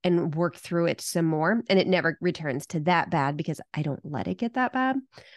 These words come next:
Over the last four months, I have done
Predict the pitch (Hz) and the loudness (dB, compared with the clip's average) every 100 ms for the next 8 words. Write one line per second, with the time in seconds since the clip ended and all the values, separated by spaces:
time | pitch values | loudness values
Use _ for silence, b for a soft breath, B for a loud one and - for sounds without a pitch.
0 | B - 226 220 233 226 175 156 185 175 | B 0 2 4 4 4 0 0 0 2
1 | 175 175 185 - 180 170 170 170 160 - | 2 2 -2 -6 -2 0 2 0 -2 -6
2 | - 175 175 165 160 160 | -4 0 0 0 0 -2